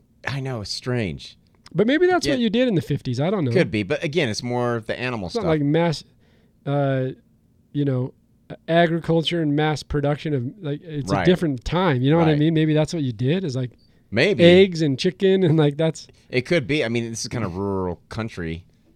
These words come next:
Speaker 2: I
Speaker 1: But
Speaker 2: mean,
Speaker 1: even,
Speaker 2: but
Speaker 1: even
Speaker 2: even in the fifties, like, like today, like, we
Speaker 1: Right.
Speaker 2: just, we'll go to the store.
Speaker 1: Right.
Speaker 2: Like, it just wasn't quite even that. I
Speaker 1: No.
Speaker 2: mean, you had the store, but it wasn't the same thing.
Speaker 1: Well, and it's, when they were living in their treehouse, I mean, they had a chicken in a little cage.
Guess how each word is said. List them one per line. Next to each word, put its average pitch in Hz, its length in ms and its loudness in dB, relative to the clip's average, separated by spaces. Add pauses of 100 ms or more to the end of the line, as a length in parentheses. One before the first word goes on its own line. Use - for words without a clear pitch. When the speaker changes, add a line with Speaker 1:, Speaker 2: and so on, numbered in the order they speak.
(120)
Speaker 2:
I 147 40 -2
Speaker 1:
But 147 80 2
Speaker 2:
mean, 180 120 4
Speaker 1:
even, 214 200 -2
Speaker 2:
but - 40 -14 (160)
Speaker 1:
even - 20 6
Speaker 2:
even 277 200 4
in 247 60 0
the 220 80 0
fifties, 226 420 -2
like, 156 160 2 (100)
like 160 360 -2
today, 156 460 2
like, 139 180 2
we 131 60 -4
Speaker 1:
Right. 92 140 2
Speaker 2:
just, 131 120 -4
we'll 156 100 -6
go 180 160 -2
to 143 80 2
the 190 100 0
store. 180 540 -6
Speaker 1:
Right. 104 180 -2
Speaker 2:
Like, 165 140 -2
it 180 60 -4
just 185 240 -8
wasn't 175 380 -2
quite 180 280 0
even 160 240 -2
that. 135 100 -2
I 95 40 -2
Speaker 1:
No. 170 60 0
Speaker 2:
mean, 185 120 -2
you 185 140 0
had 262 180 0
the 170 60 -8
store, 131 260 -4
but 151 120 0
it 180 60 -2
wasn't 185 240 -2
the 147 60 -4
same 139 240 -4
thing. 127 420 -4
Speaker 1:
Well, 170 220 -2
and 190 140 0
it's, - 320 -6
when 165 160 -2
they 180 120 0
were 165 300 0
living 139 280 -4
in 135 120 -6
their 120 200 -4
treehouse, 107 760 -4
I 107 40 -8
mean, 107 160 -4
they 110 80 0
had 113 140 -2
a 104 40 -4
chicken 113 340 -6
in 110 100 -6
a 104 80 -4
little 101 200 -4
cage. 101 600 -4